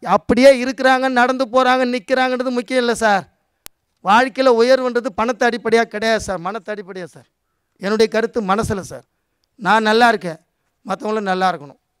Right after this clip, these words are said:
இதுதான் என்னுடைய கருத்து. வேளாண்மை கல்லூரியினுடைய சிலபஸை மாத்தி இன்னைக்கு மண் மலடாயிருக்குன்னு சொல்லக்கூடிய அதே எம் எஸ் சுவாமிநாதன் போன்ற பெரியோர்கள் இருக்கும்போது இதுல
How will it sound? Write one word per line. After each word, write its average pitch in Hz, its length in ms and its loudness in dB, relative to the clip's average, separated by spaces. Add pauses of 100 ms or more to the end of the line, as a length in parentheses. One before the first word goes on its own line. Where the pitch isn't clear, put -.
(140)
இதுதான் 262 300 -2
என்னுடைய 247 300 0
கருத்து. 202 380 -4 (540)
வேளாண்மை 254 680 0
கல்லூரியினுடைய 196 680 -4
சிலபஸை 202 520 -4
மாத்தி 175 540 -12 (240)
இன்னைக்கு 180 480 -10 (340)
மண் 247 400 -2
மலடாயிருக்குன்னு 202 720 -6
சொல்லக்கூடிய 170 600 -8 (260)
அதே 202 560 2
எம் 190 160 -10
எஸ் 208 140 -8
சுவாமிநாதன் 180 580 -6
போன்ற 160 400 -12 (280)
பெரியோர்கள் 190 520 -4
இருக்கும்போது 151 800 -14 (300)
இதுல 170 460 -6